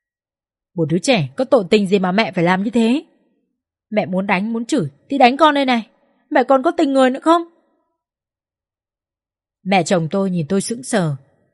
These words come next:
nhưng tôi lúc này cũng không còn quan tâm nữa. Khi chưa biết Bo không phải con của Dũng, bà đã đối xử với mẹ con tôi không bằng người dưng nước lã.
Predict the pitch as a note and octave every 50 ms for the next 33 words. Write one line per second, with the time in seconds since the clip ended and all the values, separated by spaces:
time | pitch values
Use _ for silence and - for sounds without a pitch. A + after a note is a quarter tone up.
0 | _ _ _ - B3+ D4+ D4+ C4 D#4+ D4 C#4+ F4+ E4+ - C4+ A3+ F#3+ - - -
1 | - - D4 C#4 - A3 E3+ - G3+ G3+ F#3+ - F#3+ F#3 E3+ D#3+ E3 F#3 G3+ _
2 | _ _ _ _ _ _ _ _ _ _ _ _ _ _ _ _ _ - - A3
3 | F#3+ D#3 - F#3+ E3 G#3+ B3+ - A3 G#3 F#3+ F3 - G#3 F#3+ - E3 C#3+ - F#3
4 | F3+ F3 - D3 C#3+ - E3 F3+ G#3+ A#3+ _ _ _ - G#3 G#3 F#3+ F3+ - A3
5 | A3 A3 A#3 - C4+ G3+ D3 G#3 A3 A3+ G#3+ D#3 - - F3+ F#3 F3+ - F#3 F3
6 | F3 E3 D#3+ - - - A3+ G3 D3 C3+ C3+ C#3 C3 B2+ - E3 D#3+ F#3 G#3 G#3+
7 | F#3 E3 F3+ A3